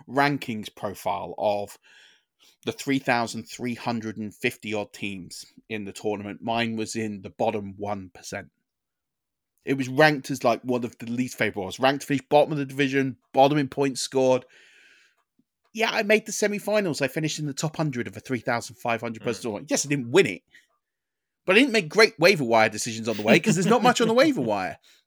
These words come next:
Speaker 1: But ultimately, I liked my draft a lot more than the consensus 'cause I went against the consensus. And I'm not saying that always works. You can go against the consensus and lose massively.
Speaker 2: Oh,
Speaker 1: But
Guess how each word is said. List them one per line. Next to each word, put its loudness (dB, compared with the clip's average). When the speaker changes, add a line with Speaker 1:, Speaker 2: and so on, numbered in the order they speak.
Speaker 1:
But 6
ultimately, 6
I 4
liked 0
my -2
draft 2
a 2
lot 2
more 2
than -2
the -4
consensus -2
'cause -14
I -2
went 0
against 0
the -12
consensus. -6
And 0
I'm 4
not -2
saying 8
that 2
always 2
works. 4
You -4
can -4
go 6
against 0
the -12
consensus -2
and -10
lose -2
massively. -4
Speaker 2:
Oh, -2
Speaker 1:
But 2